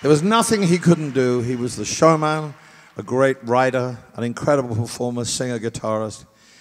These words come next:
And we all knelt at his feet because if you're a real musician, you know quality when you see it. And he had so much quality and charisma. And it's such a tragedy that he passed away at fifty-seven years of age. It's an enormous,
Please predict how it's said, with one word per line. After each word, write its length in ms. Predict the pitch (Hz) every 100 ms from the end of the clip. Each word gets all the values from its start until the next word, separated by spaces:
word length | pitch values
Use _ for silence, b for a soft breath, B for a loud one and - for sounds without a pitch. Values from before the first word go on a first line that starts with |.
| B B -
And 500 | 123 123 123 123 120
we 140 | 139
all 200 | 143 147 139
knelt 320 | 139 135 -
at 80 | 117
his 120 | 117
feet 360 | - 131 104 -
because 400 | 104 123 113 -
if 200 | 120 -
you're 140 | 143
a 20 |
real 160 | 135 139
musician, 540 | 135 117 127 113 113 - b b b
you 120 | - 123
know 240 | 123 123
quality 420 | - 123 120 107
when 160 | 104 104
you 80 | 95
see 220 | - 107
it. 180 | 95 95
And 120 | 104
he 40 |
had 380 | 104 120 113 104 b b b
so 260 | - 123
much 220 | 117 107
quality 440 | - 107 107 104 104
and 140 | 113 110
charisma. 540 | 120 107 104 95 92 _ b b b b b b b
And 160 | 139
it's 120 | 139 120
such 200 | - -
a 60 |
tragedy 540 | 123 - 147 135 113 101
that 120 | 98
he 140 | 92
passed 400 | 107 107 104 -
away 320 | 98 98 95 98 - _ b b b
at 100 | 104
fifty-seven 680 | - 120 - 117 - 101 101
years 240 | 98 90
of 100 | 90
age. 360 | 90 90 87 110
It's 200 | - 104
an 80 | 127
enormous, 680 | 127 131 139 139 127 110